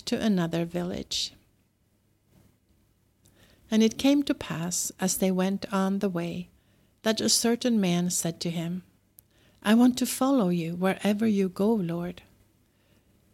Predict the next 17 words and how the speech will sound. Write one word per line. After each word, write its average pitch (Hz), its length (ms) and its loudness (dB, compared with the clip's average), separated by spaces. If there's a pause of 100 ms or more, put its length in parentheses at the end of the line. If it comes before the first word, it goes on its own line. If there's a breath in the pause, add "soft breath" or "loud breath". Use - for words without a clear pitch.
(120)
And 185 160 2
Yeshua 180 540 2
said 175 280 -4
to 185 120 -4
him, 170 320 -4 (760 loud breath)
"The 180 100 -2
foxes 240 680 0
have 240 300 -4
holes, 175 560 -2
and 185 180 0
the 185 60 -2
birds 185 440 0
of 196 120 -4
the 202 80 -2
sky 170 400 -2
have 170 280 -4
nests, 175 600 -4